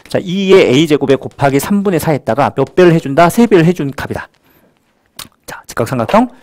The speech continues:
보이셔야 됩니다. 자, 요 직각삼각형하고요. 그죠? 그거의, 자, 대응변 요거하고, 자, 요 직각삼각형이 보이시죠? 자, 요거의 대응변, 자, 요거.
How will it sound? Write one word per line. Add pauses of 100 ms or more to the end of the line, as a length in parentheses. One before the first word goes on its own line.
(240)
보이셔야
됩니다. (1600)
자,
요
직각삼각형하고요. (200)
그죠? (440)
그거의,
자,
대응변
요거하고,
자,
요
직각삼각형이
보이시죠? (400)
자,
요거의
대응변,
자,
요거.